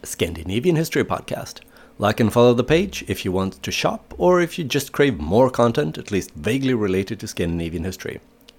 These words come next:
Via the Facebook page, you can also send me questions or angry messages about things I've said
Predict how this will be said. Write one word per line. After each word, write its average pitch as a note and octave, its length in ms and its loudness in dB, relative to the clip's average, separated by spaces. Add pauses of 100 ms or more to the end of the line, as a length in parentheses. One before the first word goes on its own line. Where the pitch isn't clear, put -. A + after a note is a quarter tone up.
(140)
Via A2+ 160 10
the G2+ 80 4
Facebook F3 380 -2
page, A2 340 -2 (260)
you A3 80 0
can G3 140 2
also F3 260 4
send D#3+ 220 2
me D#3+ 100 0
questions E2+ 600 -2
or A#2+ 240 0
angry A2 280 2
messages G#2+ 500 -4
about F2 240 -4
things F2+ 200 -4
I've E2+ 140 -4
said C3+ 300 0